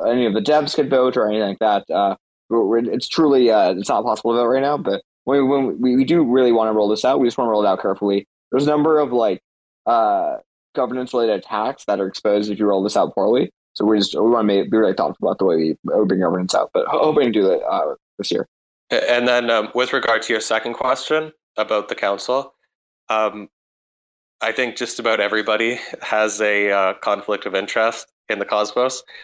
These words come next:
Speaker 2: Uh, if you're influential enough, then you're probably gonna have a validator either on the Cosmos Hub or somewhere else.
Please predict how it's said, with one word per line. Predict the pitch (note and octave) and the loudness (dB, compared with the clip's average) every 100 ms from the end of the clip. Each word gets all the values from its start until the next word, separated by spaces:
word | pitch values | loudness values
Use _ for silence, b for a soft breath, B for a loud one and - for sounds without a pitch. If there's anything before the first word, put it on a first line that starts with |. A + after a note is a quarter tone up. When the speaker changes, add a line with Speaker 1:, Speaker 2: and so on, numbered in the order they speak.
| B - | B -4
Speaker 2:
Uh, | G#2 | 0
if | G#2+ A2 | 0 0
you're | A#2 | 0
influential | A#2 A2+ A2+ G#2+ G#2+ G#2+ | -2 0 0 0 0 -2
enough, | G2+ G2+ G2 - _ | 0 -2 -4 -6 _
then | G#2 G2 F#2+ - b b _ - | -2 -2 -4 -14 b b _ -8
you're | G#2 | -6
probably | G#2 A2 G#2 G2 G2 | -4 0 0 0 -2
gonna | F#2+ F2+ | -2 -2
have | G2 | -2
a | F#2+ | -2
validator | F#2 F#2 F2+ F2+ F2+ F2+ F2 - - | 0 0 0 -2 0 -2 -4 -12 -8
either | G2+ F#2+ | -2 0
on | F#2+ F#2+ F#2 | 2 0 -4
the | |
Cosmos | F#2+ F#2+ F#2+ F#2 - | -4 -2 -2 -6 -2
Hub | F#2+ F2+ F2+ | -2 0 0
or | F2 | -2
somewhere | - F#2+ F#2 | -2 -4 0
else. | F2 F2 - - | 0 0 -2 -10